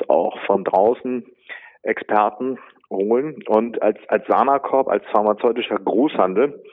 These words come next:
ähm, können wir uns nicht darauf verlassen, gewissermaßen automatisch die erste Adresse zu sein für, für junge oder auch für erfahrene Experten diesbezüglich.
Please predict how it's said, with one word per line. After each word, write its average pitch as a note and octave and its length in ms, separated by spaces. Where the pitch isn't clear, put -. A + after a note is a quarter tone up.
ähm, A2 600
können B2+ 280
wir B2 140
uns A2 100
nicht B2+ 160
darauf A2 280
verlassen, G#2 420
gewissermaßen G#2+ 600
automatisch G#2+ 840
die G2+ 120
erste - 300
Adresse - 360
zu - 160
sein - 300
für, F#2+ 200
für G#2+ 100
junge A2 380
oder D#2+ 320
auch F2 180
für - 80
erfahrene A2+ 460
Experten - 520
diesbezüglich. - 680